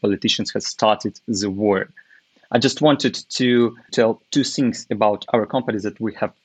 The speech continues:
done to give you some picture. We stopped working with all clients from Russia. We had some. And actually, there was a problem 'cause a lot of Ukrainian companies were traditionally using some software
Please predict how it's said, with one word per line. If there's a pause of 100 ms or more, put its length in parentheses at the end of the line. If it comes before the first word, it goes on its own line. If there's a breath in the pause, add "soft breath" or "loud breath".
(240)
done
to
give
you
some
picture.
We
stopped
working
with
all
clients
from
Russia.
We
had
some. (640 soft breath)
And (120)
actually,
there
was
a
problem (140)
'cause (380)
a
lot
of
Ukrainian
companies (420)
were (120)
traditionally
using
some
software